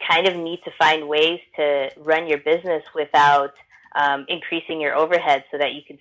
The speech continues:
stay afloat. So I would say overall, it's those two things: is understanding the fundamentals of success and also under, you know, embracing technology and not being afraid of it and actually getting out there and trying to learn more about it.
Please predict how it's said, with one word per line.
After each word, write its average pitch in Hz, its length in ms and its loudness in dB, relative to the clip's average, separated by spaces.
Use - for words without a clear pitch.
stay 147 220 -2
afloat. 165 440 2
So 180 460 8
I 190 140 8
would 233 200 0
say 208 200 6
overall, 185 480 6
it's 165 180 -2
those 170 180 2
two 170 100 -8
things: 156 280 -6
is 147 80 -16
understanding 180 720 -2
the 165 160 -6
fundamentals 165 580 -2
of 151 80 -14
success 175 420 4
and 151 220 -8
also 185 260 2
under, 170 220 2
you 180 180 -4
know, 156 120 2
embracing 160 600 -2
technology 151 640 -2
and 143 80 -6
not 147 220 2
being 156 180 -4
afraid 143 320 -6
of 143 140 0
it 139 140 2
and 139 300 -12
actually 156 400 -2
getting 156 240 4
out 147 180 4
there 151 100 -2
and 139 100 -6
trying 151 180 -2
to 143 100 -4
learn 143 240 -4
more 135 160 -2
about 135 300 2
it. 123 120 -6